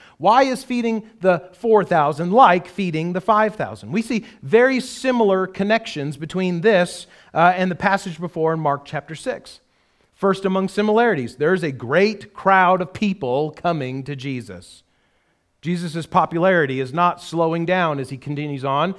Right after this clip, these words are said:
in his, uh, in, in his earthly ministry.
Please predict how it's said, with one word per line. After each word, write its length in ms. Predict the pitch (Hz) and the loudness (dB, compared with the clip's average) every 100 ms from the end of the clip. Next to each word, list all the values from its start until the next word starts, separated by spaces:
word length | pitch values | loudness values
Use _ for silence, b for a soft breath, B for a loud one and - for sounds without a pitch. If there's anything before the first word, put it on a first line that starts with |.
| B B | B B
in 180 | 156 156 | -4 -2
his, 440 | 151 151 147 - - | 0 -2 -4 -14 -6
uh, 320 | 147 139 135 | -2 0 -2
in, 180 | 135 160 | -4 -6
in 160 | 170 156 | -4 -4
his 240 | 147 139 - | -4 -4 -4
earthly 380 | 165 175 151 147 | -2 -2 -4 -4
ministry. 540 | 139 156 160 196 208 | -4 -6 -6 -6 -8